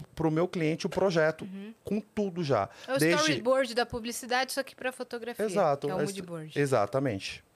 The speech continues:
Speaker 1: Esse é o mood board. Eu, pra falar a verdade, adoro trabalhar com mood board, porque aí não tem erro.
Speaker 2: Uhum.
Speaker 1: O cliente aprovou o mood board, é aquilo e pronto. Eu acho que é um erro do fotógrafo trabalhar, "Ai, vamos fazer uma criação junto", porque na hora do oba-oba tá tudo bem, mas depois, mais pra frente, o cliente pode falar,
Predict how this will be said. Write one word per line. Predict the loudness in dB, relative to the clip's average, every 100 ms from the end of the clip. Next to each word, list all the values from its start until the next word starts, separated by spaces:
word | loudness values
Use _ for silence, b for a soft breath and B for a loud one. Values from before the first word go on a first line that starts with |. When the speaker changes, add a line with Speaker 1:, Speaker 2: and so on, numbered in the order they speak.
| B B B B -4
Speaker 1:
Esse | 0
é | 0
o |
mood | 0 2
board. | 0 0 B B
Eu, | 0 2
pra | 2
falar | 2 2
a |
verdade, | 4 2 4
adoro | 4 2 2
trabalhar | 2 4 2
com | 2
mood | 0 0
board, | 2 2 0
porque | -2 2
aí | 4 4
não | 2 0
tem | 0 0
erro. | -2 -8 -12
Speaker 2:
Uhum. | -4 -4
Speaker 1:
O |
cliente | 0 2 2 2
aprovou | 2 2 4 4
o |
mood | 2 0
board, | 2 2 4 2
é |
aquilo | 2 0 -2 -2
e |
pronto. | 2 2 0 -6 B B B B B
Eu | 2
acho | 4 2
que | 0
é |
um | 2 2
erro | 0
do | -4
fotógrafo | 0 0 -2 0
trabalhar, | 2 2 4 4 4
"Ai, | 4
vamos | 2 2
fazer | 2 2
uma | 2 2
criação | 0 0 -2 -2
junto", | -4 -6
porque | -2
na | 2
hora | 4 4
do | 2
oba-oba | 4 4 4 2
tá | 0
tudo | -2 -4
bem, | -4 -2
mas | 0 0
depois, | 0 0 -2 0
mais | -2 0
pra | -2
frente, | -4 -8 -6
o |
cliente | -8 -4
pode | -4 2
falar, | 0